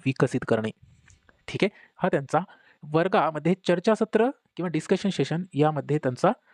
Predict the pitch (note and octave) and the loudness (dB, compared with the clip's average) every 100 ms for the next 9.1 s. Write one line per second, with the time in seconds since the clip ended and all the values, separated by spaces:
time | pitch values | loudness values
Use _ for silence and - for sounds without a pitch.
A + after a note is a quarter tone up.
0 | _ _ - C3 C#3+ - C3 - C3 B2 | _ _ -10 -4 -4 -4 -6 -4 -2 0
1 | B2 F3+ - _ _ _ _ _ E3 F#3 | 0 -2 -8 _ _ _ _ _ -4 -4
2 | - _ _ - C#3+ D3+ D#3+ D3+ D#3 D#3 | -6 _ _ -6 -4 -2 -2 0 0 0
3 | D#3+ C#3+ C#3 D3 D3+ C#3+ C#3 C#3 C#3+ C3+ | 0 0 0 0 0 0 2 0 2 2
4 | B2+ D#3 G#3 E3 - _ _ _ - _ | 2 0 0 -2 -2 _ _ _ -20 _
5 | _ - F3+ F3+ A#3+ A#3 A3 G#3+ F#3+ D#3 | _ -2 -2 0 0 2 0 2 2 2
6 | F3 D#3+ E3 G3+ - D#3 - D#3 - G3 | 2 0 2 2 2 -4 -4 -10 -4 -2
7 | G3+ G3 E3+ E3 A3 - _ - F3 D3 | -2 -2 0 2 0 -4 _ -10 -6 -6
8 | G3+ G3 F3+ G3+ F3 C3+ E3 G#3+ G3+ - | -2 0 0 0 -2 2 2 4 2 2
9 | D3 | 0